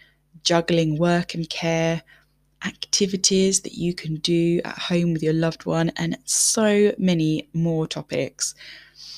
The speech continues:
There are so many that I want to cover that it isn't just, um, about looking after a, a parent or a grandparent with dementia.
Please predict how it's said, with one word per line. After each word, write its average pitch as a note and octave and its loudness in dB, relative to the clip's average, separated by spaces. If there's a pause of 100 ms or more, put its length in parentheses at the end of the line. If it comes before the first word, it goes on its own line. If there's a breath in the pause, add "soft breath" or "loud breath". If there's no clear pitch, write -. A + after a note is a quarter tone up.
(480 loud breath)
There F3+ 4
are F3 0
so G#3 2
many E3+ 4
that - -4
I C3 -6
want D#3 -4
to - -6
cover D3+ -4
that D3+ -4
it - -6
isn't F3 0
just, - -2
um, D3+ -2 (460 loud breath)
about D3 -2
looking E3 0
after D3 -4 (460 loud breath)
a, D3+ -4 (100)
a - -6
parent F3 4
or D3 2
a C#3+ 0
grandparent E3 0
with E3 -8
dementia. E3+ -2